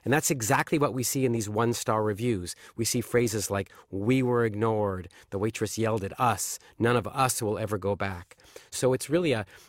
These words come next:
secret window into the psyche of the person writing the review rather than a fact about the food.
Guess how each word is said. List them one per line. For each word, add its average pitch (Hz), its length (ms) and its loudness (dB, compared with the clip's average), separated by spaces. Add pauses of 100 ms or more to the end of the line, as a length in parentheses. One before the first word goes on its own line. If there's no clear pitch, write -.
secret - 800 0 (220)
window 117 680 2
into 135 420 -2
the 104 240 0 (100)
psyche 139 720 0
of 98 120 -8
the - 80 -2
person 117 380 -2
writing 117 400 2
the 107 120 0
review 101 500 -2
rather 107 280 -2
than 101 280 -4
a 95 140 -6
fact - 360 -4
about 92 240 -6
the 92 80 -10
food. 95 420 -6